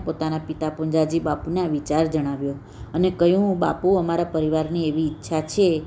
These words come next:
કે સંતો તથા સત્સંગીઓ સહિત શ્રીહરિ અમારે ત્યાં પધારે અને અમારે આંગણે અન્નકૂટ ઉત્સવ કરે. તો આ કાર્ય માટે તમે મારી સાથે ગઢપુર આવો અને આપણે શ્રીહરિને વિનંતી કરીએ."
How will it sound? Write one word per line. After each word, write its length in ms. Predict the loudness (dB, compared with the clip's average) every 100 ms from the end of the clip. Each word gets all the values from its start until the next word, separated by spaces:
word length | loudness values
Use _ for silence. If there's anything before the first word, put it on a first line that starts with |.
| -10 -16 -2
કે 80 | 0
સંતો 500 | 2 0 2 2 4
તથા 340 | 2 0 -2
સત્સંગીઓ 760 | -2 -4 -4 -4 -2 2 2
સહિત 460 | 2 0 2 4 2 -2 -16 -18 -12
શ્રીહરિ 600 | -2 4 4 4 2 2
અમારે 360 | 0 0 0
ત્યાં 240 | 0 -2 -2
પધારે 600 | -4 -2 -2 2 4 4 2 -6 -14 -6
અને 160 | -2 -2
અમારે 460 | 0 0 2 2
આંગણે 320 | 2 0 -2 -2
અન્નકૂટ 600 | -2 -2 -6 -4 -2 -2
ઉત્સવ 540 | -6 -10 -4 0 0 2
કરે. 280 | 2 2 -4 -14 -20 -20 -4
તો 100 | -4 -2 2
આ 180 | 2
કાર્ય 360 | 2 2 2 2
માટે 460 | 0 -2 0 2 0
તમે 280 | -2 -2
મારી 240 | -2 -2 -2
સાથે 320 | -4 -6 -4
ગઢપુર 480 | -2 -2 -2 -2 -2
આવો 580 | -2 -2 2 4 4 0 -8 -18 -4
અને 200 | -2 0
આપણે 440 | 0 -2 0 -2
શ્રીહરિને 720 | -2 -4 -4 -2 -2 -2 -2 0
વિનંતી 480 | 0 0 -2 -2
કરીએ." 380 | 0 0 0 -4